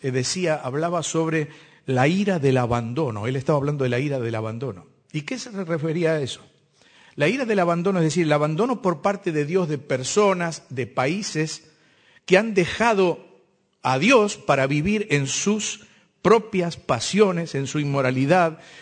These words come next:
en sus vicios, olvidados de las leyes de Dios y de la misericordia de Dios. Y yo voy a leerles un pasaje de la Escritura, tal vez lo podemos proyectar también,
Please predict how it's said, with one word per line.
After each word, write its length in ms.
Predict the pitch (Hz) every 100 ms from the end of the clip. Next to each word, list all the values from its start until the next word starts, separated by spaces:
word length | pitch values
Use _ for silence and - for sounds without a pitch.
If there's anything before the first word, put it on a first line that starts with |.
| -
en 160 | 127
sus 240 | 110 127 110
vicios, 540 | 208 - 156 147 139
olvidados 800 | - 156 143 160 214 226 208 185 - - - - -
de 140 | 139
las 140 | 135 127
leyes 340 | 160 240 214
de 100 | 190
Dios 300 | 165 170 -
y 60 | 135
de 100 | 123
la 100 | 120
misericordia 1000 | 131 131 147 127 131 190 180 131 120 98 - _
de 180 | 101 104
Dios. 380 | 104 90 - - _ _ _ _ - -
Y 80 |
yo 140 | 123 220
voy 100 | 262
a 40 |
leerles 380 | 247 220 190 175 - _ _ _ _ -
un 380 | 180 175 165 156
pasaje 380 | 143 180 262 156
de 60 |
la 80 | 127
Escritura, 420 | 120 127 156 131
tal 180 | 127 147
vez 100 | 175
lo 100 | 139
podemos 280 | 135 135 110
proyectar 420 | 120 107 107 113
también, 420 | 113 135 147 143